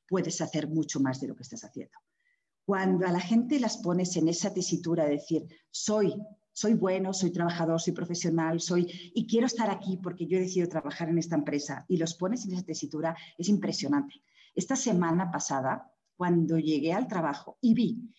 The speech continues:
que todo el departamento de comercio internacional y todo el tema de, de, ah, auxiliar de, de ventas se reunieron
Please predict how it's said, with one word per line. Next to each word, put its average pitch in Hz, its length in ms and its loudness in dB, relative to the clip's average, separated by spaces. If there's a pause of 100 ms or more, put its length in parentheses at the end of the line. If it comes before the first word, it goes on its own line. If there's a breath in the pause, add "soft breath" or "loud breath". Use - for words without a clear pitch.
(140 loud breath)
que 190 100 0
todo 226 220 -2
el 294 80 2
departamento 185 880 0
de 170 120 0
comercio 160 340 0
internacional 131 760 -4 (320 soft breath)
y 208 200 0
todo 214 220 2
el 233 120 0
tema 196 280 0
de, 156 320 0
de, 151 440 -2
ah, 151 300 -4
auxiliar 165 480 0
de, 165 300 0
de 143 100 -2
ventas - 560 -4 (200)
se - 280 0
reunieron 190 840 4